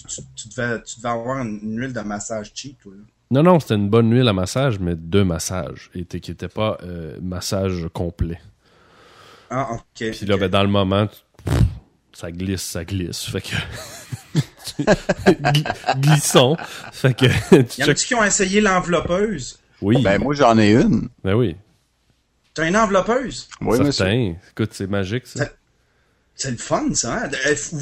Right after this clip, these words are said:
Speaker 1: faites-vous des passes d'enveloppeuse tout seul, des fois ?
Speaker 2: Ben,
Speaker 3: Oui.
Speaker 2: c-, ça arrive, mais c'est juste plus de préparation, là.
Speaker 1: Plus de préparation ?
Speaker 2: Ben, c'est pas une petite quickie, là. Euh, faut que t'aies du lot, gna gna, faut que tu t'installes, là, puis, euh, faut que t'as laves,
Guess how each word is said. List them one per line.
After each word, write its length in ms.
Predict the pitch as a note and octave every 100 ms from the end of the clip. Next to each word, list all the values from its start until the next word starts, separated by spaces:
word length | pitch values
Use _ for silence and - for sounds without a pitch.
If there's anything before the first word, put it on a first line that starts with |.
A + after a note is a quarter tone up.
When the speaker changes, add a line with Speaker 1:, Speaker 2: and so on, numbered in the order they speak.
| D3+
Speaker 1:
faites-vous 440 | - G#3 F3 C4+
des 180 | A#3 F#3+
passes 380 | F#3+ G3 G#3+ F#3
d'enveloppeuse 600 | D#3+ D3+ D#3 F#3 F#3+ F#3
tout 60 | -
seul, 200 | G#3 A3
des 120 | G3
fois ? 160 | A3 A#3 _ _ _ _ -
Speaker 2:
Ben, 200 | A2 G2+
Speaker 3:
Oui. 100 | -
Speaker 2:
c-, 60 | A2+
ça 340 | - - G#2+
arrive, 300 | G2+ B2 F3
mais 80 | A2+
c'est 140 | G#2
juste 180 | G#2 B2+
plus 220 | - A#2+
de 120 | A2 F#2+
préparation, 840 | - F2+ F#2 F#2 F2+ - D#2+ F#2
là. 60 | C3+ C3 _ _ _ _ _ _ _ _ _ _ _ _ _ _
Speaker 1:
Plus 180 | - F#3+
de 80 | F#3+
préparation ? 800 | D#3+ E3 E3 E3 D#3+ D3+ F#3+ G#3 _
Speaker 2:
Ben, 160 | A2 G2
c'est 100 | F#2
pas 80 | A#2
une 100 | A#2
petite 180 | - -
quickie, 380 | A2 F#2+ A2+
là. 120 | C#3+ E3+
Euh, 540 | F3+ C3+ A2 G#2 G2+
faut 180 | - G2+
que 60 | - _ _ _ -
t'aies 280 | G#2 G2 F#2+
du 140 | F#2+
lot, 260 | G2+ G#2 G#2
gna 200 | C3 B2
gna, 400 | A2+ G#2 G2+ B2
faut 140 | - G2+
que 100 | -
tu 80 |
t'installes, 600 | - G#2 F#2+ - G2 G2 C3
là, 100 | C#3
puis, 320 | - F#2+ F2+
euh, 240 | F2 E2+
faut 100 | E2
que 60 | F#2+
t'as 160 | - F#2+
laves, 460 | F#2 F2+ A2+ A#2